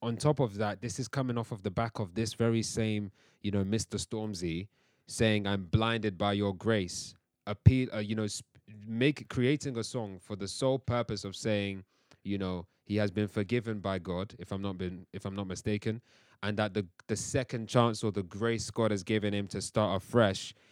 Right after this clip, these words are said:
is something that is so amazing, so mesmerizing,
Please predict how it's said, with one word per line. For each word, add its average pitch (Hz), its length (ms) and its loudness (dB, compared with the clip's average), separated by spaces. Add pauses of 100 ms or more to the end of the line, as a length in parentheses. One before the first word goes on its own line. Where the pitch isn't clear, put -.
(120)
is 101 180 -4
something 110 440 0
that 101 200 0
is 98 140 -2
so 107 300 0
amazing, 104 680 2 (240)
so 110 240 -2
mesmerizing, 104 880 2